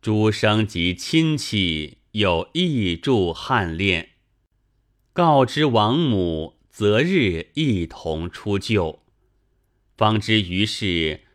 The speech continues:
初时必欲守制三年，不肯先葬其夫者，专为等待自己双双同出也。远近闻之，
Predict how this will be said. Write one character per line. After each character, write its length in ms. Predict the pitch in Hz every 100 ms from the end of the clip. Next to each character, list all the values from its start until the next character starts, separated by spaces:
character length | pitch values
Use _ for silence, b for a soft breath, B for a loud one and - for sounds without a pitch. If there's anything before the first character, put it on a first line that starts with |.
| _
初 240 | - 220
时 460 | 226 - 90 101 131
必 340 | - 214 170
欲 220 | 160 151 110
守 420 | - 107 98 95
制 240 | - 117
三 400 | 92 131 123 123
年， 440 | 90 80 82 107 - b b -
不 140 | 196
肯 440 | - 95 85 82
先 500 | 80 - 185 185 185
葬 340 | 170 180 113 90
其 280 | - 95 98
夫 240 | 117 117
者， 480 | 107 90 80 71 - _ _ _ _ _
专 300 | 107 101 101
为 180 | 95 87
等 380 | 101 92 90
待 280 | 87 107 101
自 280 | 101 190 180
己 560 | 113 90 85 80 76 _ _ _
双 520 | - - 190 180 180
双 380 | 165 165 147 156
同 400 | - - 85 113
出 300 | - 139 135
也。 400 | 92 85 78 - _ _ _ _ _ _ _ _ _ _
远 420 | - 98 95 90 87
近 320 | 120 98 85
闻 280 | 87 85 92
之， 480 | - 95 90 90